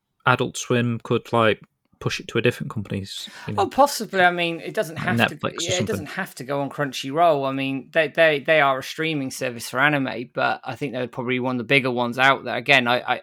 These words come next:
Speaker 2: I don't know. This isn't my area of expertise at all. So if anybody's listening to this and knows more than me, by all means, yeah, comment on this and, and, and tell me. But they're, as far as I'm aware, one of the bigger ones out there. Netflix have their anime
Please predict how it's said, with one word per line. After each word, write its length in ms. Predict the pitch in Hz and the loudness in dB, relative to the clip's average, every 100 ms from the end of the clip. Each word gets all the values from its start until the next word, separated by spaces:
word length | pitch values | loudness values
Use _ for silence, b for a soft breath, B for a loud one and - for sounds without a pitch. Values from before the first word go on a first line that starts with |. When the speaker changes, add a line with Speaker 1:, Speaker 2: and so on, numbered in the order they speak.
| - | -2
Speaker 2:
I 100 | 135 | 0
don't 280 | 131 120 117 | 2 2 4
know. 280 | 135 123 | 6 6
This 160 | 120 113 | 4 -4
isn't 200 | 123 120 | -6 -4
my 180 | 117 120 | -2 0
area 260 | 120 120 120 | 0 -2 -4
of 80 | |
expertise 480 | 110 - 113 131 117 | -10 -16 -10 -8 -8
at 140 | 117 147 | -6 -6
all. 180 | 123 | -6
So 140 | 113 120 | -8 -8
if 100 | 117 | -4
anybody's 360 | 131 117 117 | -6 -6 -8
listening 420 | 127 135 - 117 113 | -6 -6 -6 -8 -8
to 100 | 117 | -10
this 240 | 123 - | -10 -8
and 140 | 117 - b b b | -12 -12 b b b
knows 260 | 135 131 | 2 4
more 220 | 123 131 117 | 2 0 0
than 140 | 123 | 0
me, 160 | 127 120 | 0 0
by 160 | 127 | 0
all 80 | 131 | -2
means, 240 | 123 117 | -2 -8
yeah, 100 | 117 | -10
comment 380 | 110 - 135 123 | -8 -2 0 -2
on 160 | 110 113 | -4 -6
this 240 | 120 - | -8 -8
and, 100 | 117 - | -12 -10
and, 120 | 110 - | -10 -6
and 300 | 117 117 - | -6 -6 2
tell 240 | 131 156 | 4 6
me. 320 | 131 110 120 _ b b b b - | 2 -6 -8 _ b b b b 2
But 300 | 139 131 - _ _ _ _ _ _ _ | 4 4 2 _ _ _ _ _ _ _
they're, 440 | 131 156 160 156 127 | 2 6 8 6 4
as 140 | 127 | -2
far 220 | - 147 | 2 2
as 100 | 131 | 4
I'm 160 | 127 143 | 0 -2
aware, 260 | 117 117 | 0 0
one 160 | 117 123 | 0 -2
of 60 | 117 | -6
the 60 | |
bigger 240 | 117 123 110 | -4 -4 -4
ones 240 | 117 117 | -4 0
out 180 | 120 - | 0 0
there. 100 | 104 | -2
Netflix 520 | 147 - - 135 - | 0 0 -4 -10 -6
have 180 | 127 113 | -6 -2
their 140 | 117 | 0
anime 400 | 117 117 113 113 | 2 0 -2 -4